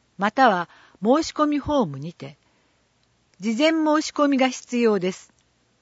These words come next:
当日参加不可。申し込みフォームのキューアールコードが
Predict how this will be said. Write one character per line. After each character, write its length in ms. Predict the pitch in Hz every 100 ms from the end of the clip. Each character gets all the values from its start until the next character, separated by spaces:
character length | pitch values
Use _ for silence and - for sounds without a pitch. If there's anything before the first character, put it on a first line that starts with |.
| _ -
当 220 | 285 302
日 200 | 269 247
参 360 | - - 247 240
加 160 | 214
不 180 | 208 -
可。 220 | - 143 _ _ _ _ _ _ _ _ _ 208
申 180 | 285
し 80 | 330
込 180 | - 302
み 120 | 302
フ 120 | 269 311
ォ 120 | 285
ー 20 |
ム 120 | 190
の 180 | 156 147
キ 180 | - 285
ュ 60 | 302
ー 120 | 294
ア 20 |
ー 60 | 285
ル 100 | 285
コ 200 | - 262
ー 60 |
ド 120 | 190 143
が 200 | 139